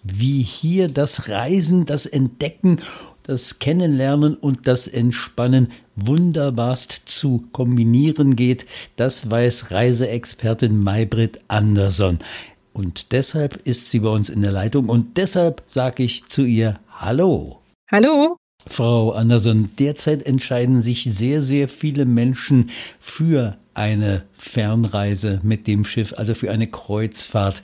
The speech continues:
Speaker 1: Warum ist das so?
Speaker 2: Viele wünschen sich im Urlaub vor allem eins, dass er sich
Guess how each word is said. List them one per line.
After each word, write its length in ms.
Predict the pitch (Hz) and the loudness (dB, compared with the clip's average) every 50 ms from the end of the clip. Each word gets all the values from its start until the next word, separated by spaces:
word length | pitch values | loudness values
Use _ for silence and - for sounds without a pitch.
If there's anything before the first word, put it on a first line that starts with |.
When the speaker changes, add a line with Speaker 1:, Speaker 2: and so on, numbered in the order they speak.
| - - _ | -20 -20 _
Speaker 1:
Warum 600 | - 87 87 110 117 117 113 127 160 175 175 - - | -8 -6 -4 -4 -4 -4 -2 -2 0 0 -2 -4 -6
ist 420 | - 214 202 - - - - - - | -8 -6 -6 -8 -10 -12 -16 -10 -6
das 340 | 113 101 98 - - - _ _ | -4 -2 -2 -4 -6 -8 _ _
so? 400 | - 101 95 90 95 107 135 165 _ _ _ _ _ _ _ _ _ _ | -6 -4 -4 -2 -2 -4 -4 -6 _ _ _ _ _ _ _ _ _ _
Speaker 2:
Viele 300 | - - 339 339 339 277 | -4 -2 0 0 0 2
wünschen 340 | 302 302 294 269 - 311 277 | 2 2 2 2 2 2 2
sich 240 | 226 262 254 - - | 2 2 0 2 2
im 200 | 247 240 233 185 | 2 2 4 4
Urlaub 320 | 226 226 226 214 214 202 | 4 4 4 4 2 0
vor 160 | _ - 190 - | _ -2 -2 0
allem 220 | 170 180 175 175 | 0 0 -2 -2
eins, 420 | 175 170 170 175 170 - - - - - | -4 -6 -6 -6 -8 -8 -8 -10 -6 0
dass 240 | - 214 240 - - | 2 2 2 2 2
er 100 | 208 214 | 0 2
sich 200 | 190 208 202 | 2 -2 -2